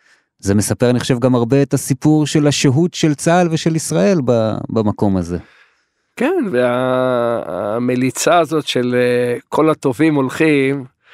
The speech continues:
Speaker 2: זה ממש נכון לגבי אנשים כמו ארז גרשטיין, ולגבי אנשים כמו,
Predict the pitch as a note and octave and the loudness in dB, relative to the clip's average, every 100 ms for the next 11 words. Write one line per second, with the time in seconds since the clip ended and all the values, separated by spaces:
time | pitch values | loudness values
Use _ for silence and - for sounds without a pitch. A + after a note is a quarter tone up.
0 | - _ - B2+ C3 B2+ B2+ B2+ A#2+ B2 | -20 _ -2 0 2 2 2 0 0 0
1 | C3+ - C3 B2 B2+ B2+ B2 A#2+ B2 - | 0 -2 -4 -2 0 0 0 -4 -8 -10
2 | A2+ A#2 B2 A#2+ A#2+ B2 A2 A#2 A#2+ A#2 | -6 -4 -2 -2 -2 -4 -4 -2 0 -2
3 | A2 A#2+ A#2+ - - A2 G#2+ G#2+ G#2 G#2+ | -2 -2 -2 -4 -4 -2 -2 -4 -8 -6
4 | G#2+ G#2+ A#2 A2+ A2 - A2+ - A2+ A2 | -6 -4 -4 -4 -4 -4 -4 -4 -4 -2
5 | A2 | -2